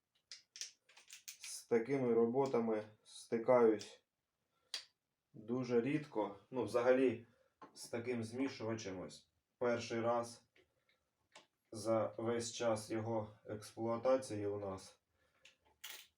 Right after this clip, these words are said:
проблем не було. Так, кран ми прикрутили,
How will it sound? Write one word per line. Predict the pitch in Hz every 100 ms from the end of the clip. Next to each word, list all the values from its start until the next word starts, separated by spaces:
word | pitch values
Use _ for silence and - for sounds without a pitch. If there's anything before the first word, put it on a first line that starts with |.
| _ _ _ _ - -
проблем | 123 120 123 131 127
не | 123
було. | 120 117 107 107 107 - _ _ _ _ _ _ _ _ - - - - _ _ _ _ _ _ _ _ _ _ _ _ _ -
Так, | 143 135 - 117 - _ _ _ _ _ _ _
кран | 139 151 151 143
ми | 139 131 110 - _ _ _ _ _ _ _ _ _
прикрутили, | 143 143 147 147 180 190 170 165